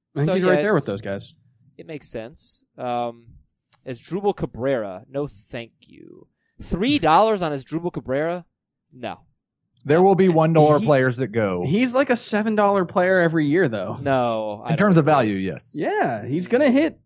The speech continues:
Speaker 1: like, two seventy with twenty homers.
Speaker 2: He's
Speaker 1: It's just what he does.
Speaker 2: All right, some more players coming off the board here. Um, Asdrubal Cabrera went for six dollars. Noah Syndergaard still being bid on,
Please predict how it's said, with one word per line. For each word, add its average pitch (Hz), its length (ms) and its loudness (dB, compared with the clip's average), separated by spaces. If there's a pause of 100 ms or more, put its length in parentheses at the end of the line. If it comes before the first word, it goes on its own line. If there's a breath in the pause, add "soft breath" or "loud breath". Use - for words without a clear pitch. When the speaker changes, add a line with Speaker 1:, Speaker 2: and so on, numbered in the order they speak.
(140)
Speaker 1:
like, 202 240 -2
two 214 200 -2
seventy 196 420 0
with 190 160 4
twenty 190 280 0
homers. 165 640 -2 (680)
Speaker 2:
He's 107 300 -20
Speaker 1:
It's 139 80 -10
just 190 160 -2
what 196 160 2
he 175 100 -2
does. 147 480 -2 (560)
Speaker 2:
All 185 80 2
right, 165 140 8
some 180 140 -8
more 185 120 2
players 170 380 -2
coming 165 240 -6
off 147 160 -4
the 127 60 -20
board 147 280 -2
here. 131 340 -4 (500)
Um, 123 580 -4
Asdrubal 156 380 -4
Cabrera 147 280 0
went 135 140 -4
for 117 100 -12
six - 360 -10
dollars. 131 480 -4
Noah 175 180 -2
Syndergaard 147 480 -4
still 170 240 -4
being 151 240 -6
bid 147 160 -2
on, 110 300 -8